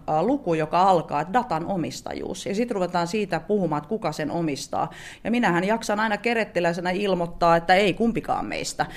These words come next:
Et minun datan omistan minä, et sitä ei omista Rovio, ettekä te. Että koska Euroopassa on myös se, että käyttäjä voi koska tahansa peruuttaa sen luvan,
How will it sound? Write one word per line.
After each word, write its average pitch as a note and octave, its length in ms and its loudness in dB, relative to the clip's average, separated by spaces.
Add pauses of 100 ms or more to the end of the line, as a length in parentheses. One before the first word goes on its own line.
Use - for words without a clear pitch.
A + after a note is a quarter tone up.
(220)
Et D#3+ 100 2
minun G3+ 300 2
datan E3 280 4
omistan F3+ 340 0
minä, A3+ 320 2
et C#3+ 80 -2
sitä E3 220 0
ei D3+ 60 2
omista D3+ 280 -2
Rovio, A3 480 2
ettekä F3 420 0
te. C#3 400 -2
Että D#3 420 -2
koska F#3 300 2
Euroopassa G3+ 500 2
on F3 40 0
myös F#3 180 0
se, G3 60 2
että F#3 120 -4
käyttäjä A#3+ 380 2
voi D#3+ 140 2
koska A#3+ 300 -2
tahansa E3+ 240 -2
peruuttaa - 580 -2
sen - 240 -8
luvan, - 240 -4